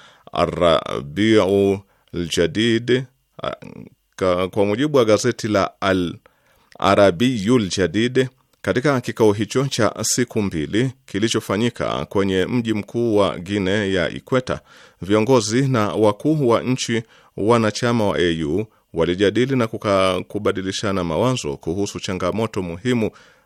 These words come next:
zinazolikabili bara hilo. Katika siku ya kwanza ya kikao hicho, washiriki walizungumzia hali mbaya ya uhaba wa chakula barani Afrika, na katika siku ya pili,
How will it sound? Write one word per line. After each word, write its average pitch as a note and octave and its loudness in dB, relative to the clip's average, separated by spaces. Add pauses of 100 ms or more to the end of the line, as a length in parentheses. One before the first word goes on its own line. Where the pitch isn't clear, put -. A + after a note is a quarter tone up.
zinazolikabili F2+ -2
bara D2+ -8
hilo. C#2+ -10 (880)
Katika G2 2
siku G#2+ -2
ya G2 4
kwanza A2+ 0
ya F#2+ -2
kikao F#2 -2
hicho, A#2+ -4
washiriki G#2+ -2 (120)
walizungumzia G#2 0
hali G2 -2
mbaya G2+ 0 (280)
ya F#2 4
uhaba G2+ 2
wa F#2+ 2
chakula G2+ -2
barani F#2 0
Afrika, E2+ -6
na G1+ -12
katika F2+ -4
siku - -6
ya F2 0
pili, A#2 -2